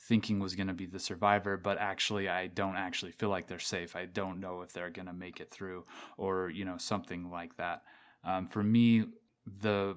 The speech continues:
moment when she tells about her dad dying in the chimney, that's like a forty-five degree turn on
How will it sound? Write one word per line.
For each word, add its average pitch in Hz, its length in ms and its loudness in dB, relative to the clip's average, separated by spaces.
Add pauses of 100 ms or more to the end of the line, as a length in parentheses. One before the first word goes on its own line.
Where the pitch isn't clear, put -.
moment 110 420 6
when 98 120 -2
she - 160 -2
tells 101 320 0
about 95 260 2
her 92 160 -8
dad 98 380 2
dying 95 260 -2
in 92 100 -6
the 90 60 -8
chimney, 95 400 -4
that's 104 380 4 (340)
like 95 200 -4
a 87 200 -6
forty-five 120 880 6
degree 107 460 4
turn 101 560 2
on 98 560 -2